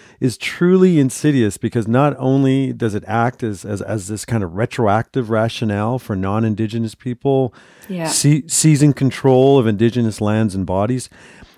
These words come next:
Speaker 1: it frames those who enact that as somehow virtuous, as, as you
Speaker 2: Yeah.
Speaker 1: point out,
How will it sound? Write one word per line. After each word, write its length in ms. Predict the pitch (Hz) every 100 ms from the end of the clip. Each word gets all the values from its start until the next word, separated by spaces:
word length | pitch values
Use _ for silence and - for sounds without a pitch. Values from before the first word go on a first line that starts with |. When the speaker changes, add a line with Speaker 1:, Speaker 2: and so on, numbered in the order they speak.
| _
Speaker 1:
it 140 | 147 -
frames 600 | - 143 151 180 175 131
those 360 | 127 123 139
who 160 | 147 135
enact 340 | 117 151 -
that 200 | 117 120
as 100 | 123
somehow 440 | - 139 120 127 95
virtuous, 720 | 82 113 160 - 101 92 -
as, 160 | 92 90
as 180 | 101
you 80 | 92 147
Speaker 2:
Yeah. 120 | 147
Speaker 1:
point 160 | 98
out, 300 | 107 107 98